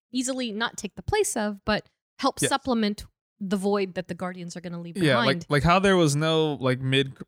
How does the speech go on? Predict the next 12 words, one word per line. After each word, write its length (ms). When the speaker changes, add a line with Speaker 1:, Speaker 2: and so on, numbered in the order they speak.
Speaker 2:
post-credit 540
scene 440
for 300
Wakanda 300
Forever 480
Speaker 1:
Yeah. 180
Speaker 2:
or 40
for 460
Endgame. 600
Speaker 1:
Yeah. 240
Speaker 2:
Like, 360
that, 140